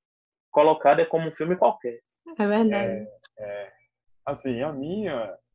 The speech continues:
Speaker 3: não, não é tão ligada assim aí ao cinema, mas ao filme em si,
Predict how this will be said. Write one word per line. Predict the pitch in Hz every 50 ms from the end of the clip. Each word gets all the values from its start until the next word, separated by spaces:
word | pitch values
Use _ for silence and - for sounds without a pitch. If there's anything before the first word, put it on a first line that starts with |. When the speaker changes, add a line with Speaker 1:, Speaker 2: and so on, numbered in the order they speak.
| _ _ _ _ _ _ _ _ _ _ _ _ _
Speaker 3:
não, | - 123 127 135 143 143 143 139 139 131 123 120 - -
não | 117 120 127 139 139
é |
tão | 120 - 131 127 123
ligada | 117 107 113 113 113 110
assim | - - 113
aí | 113 110 110 117 123
ao | 131 123 -
cinema, | - 117 110 104 107 117 127 127 120
mas | 117 120 120 120 117 -
ao | 127 135 131 _ _
filme | - 120 127 123 120
em | 117 _ _
si, | - 107 117 147 185